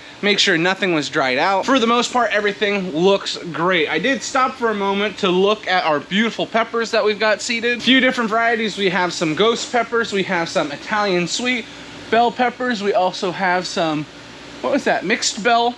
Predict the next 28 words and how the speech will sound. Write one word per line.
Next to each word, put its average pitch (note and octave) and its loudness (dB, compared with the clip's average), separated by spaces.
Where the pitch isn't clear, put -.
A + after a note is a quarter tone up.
jalapeno, B3 0
cubanelle, G#3 -2
and E3+ 2
red E3+ 2
habanero. C#3 -2
Now, G3 2
this C4 2
is A#3 0
just B3 0
our G3 2
first A#3 0
seeding A#3 2
of F3+ 2
peppers. B3 0
This G#3 2
is G3+ -4
gonna F#3+ 2
be F#3 0
for D#3 -2
sales, G3 0
so F3 0
what E3 2
we're E3 0
gonna E3 0
end D3+ 0
up C#3 -2
doing D3+ 2
is C3 -2